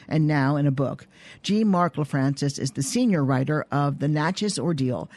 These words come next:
nineteen sixty-five Natchez Civil Rights Injustice. He tells us how the teenagers, girls and boys, ended up in a maximum security prison.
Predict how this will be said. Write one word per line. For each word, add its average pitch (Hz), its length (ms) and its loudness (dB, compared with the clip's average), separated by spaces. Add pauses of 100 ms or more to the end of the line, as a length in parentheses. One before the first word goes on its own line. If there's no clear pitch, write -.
(160)
nineteen 185 440 0
sixty-five 151 640 -2
Natchez 160 420 -2
Civil 160 300 -2
Rights 135 300 0
Injustice. 139 760 -2 (360)
He 202 140 0
tells 226 260 0
us 220 120 -2
how 202 140 2
the 202 100 0
teenagers, 170 640 -2
girls 165 400 0
and 202 160 0
boys, 135 420 -2
ended 185 300 0
up 160 180 -2
in 170 160 -2
a 151 80 0
maximum 175 640 0
security 143 600 -2
prison. 127 640 -6